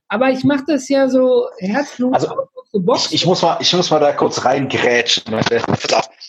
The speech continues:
Speaker 2: Ähm, im einundzwanzigsten Jahrhundert, ja, wo so ziemlich alles digitalisiert sein wird, macht's doch gar keinen Sinn, da noch zu sagen, äh, digital.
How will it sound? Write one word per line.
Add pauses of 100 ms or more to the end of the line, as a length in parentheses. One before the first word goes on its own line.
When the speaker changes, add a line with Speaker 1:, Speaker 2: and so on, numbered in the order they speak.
(200)
Speaker 2:
Ähm, (180)
im
einundzwanzigsten
Jahrhundert, (300)
ja, (380)
wo
so
ziemlich (100)
alles
digitalisiert
sein
wird,
macht's
doch
gar
keinen
Sinn,
da
noch
zu
sagen, (220)
äh, (840)
digital.